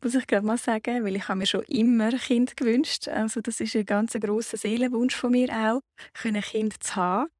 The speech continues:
Und es ist sicher meine Tochter. Und das andere Grosse ist, ähm, wirklich meine, meine Praxis, mein Schaffen. Das ist ein ganz grosser, grosser Teil. Natur, die Naturverbundenheit, meine Praxis, das sind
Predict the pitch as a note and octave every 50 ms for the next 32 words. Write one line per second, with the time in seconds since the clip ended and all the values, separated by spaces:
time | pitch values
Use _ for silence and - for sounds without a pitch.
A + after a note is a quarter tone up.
0 | _ _ _ - G3 G3+ G3+ G3+ G3 - - - A3 - - A3+ G#3 - - G#3+
1 | G#3+ G3+ G3+ - _ F#3+ G3 A#3 - - - - - B3+ B3+ C4 - - - G3+
2 | G3+ G3 G3+ - - - - - F#3 G3 A3 A3 A3+ A3+ - G#3+ G#3 G3+ G#3 G#3+
3 | - - - A#3 A3 G#3 - - F#3+ F#3 - - - - G3+ G3 F#3 F#3 F3+ F3
4 | F3+ F3 F#3 - - _ _ _ _ - - - F#3+ F#3+ F#3 - - - - C#4
5 | C4 A#3+ A#3 A3+ A3 - G#3 G3+ G3+ G3+ - - - - - - - - C4 -
6 | - A3 G#3 - - - - G3+ - - - - B3 A#3+ - _ _ _ _ _
7 | - A3+ - - - - - - - G3+ F#3+ F#3+ F#3+ G#3 - - A#3+ A3 G#3+ G#3+
8 | A3 A3 - - - A3+ A3 G#3+ - G3+ A3 A3 - - - _ - F#3+ F3 F3
9 | F#3+ A3 B3 - _ _ _ _ _ _ _ _ _ _ - A3 G#3+ - _ G#3+
10 | A3 A3+ A#3+ C4 C#4 C4+ - A#3 G3+ G#3+ G#3 - - A3+ A#3+ - - B3 - A#3
11 | A#3 A#3 A3+ A#3 A3+ A#3 A3+ A3 A3 A3+ A3 - G#3 F#3+ F#3+ F#3+ - - F#3+ F#3
12 | - - - - - - A#3 A3+ - - - - - - G#3+ G3+ G#3